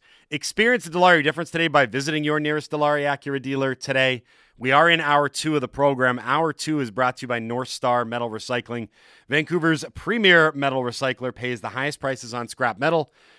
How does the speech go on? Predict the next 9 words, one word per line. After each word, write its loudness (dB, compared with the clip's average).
North 4
Star 6
Metal 2
Recycling, 0
they 2
recycle, 0
you -2
get -4
paid. 2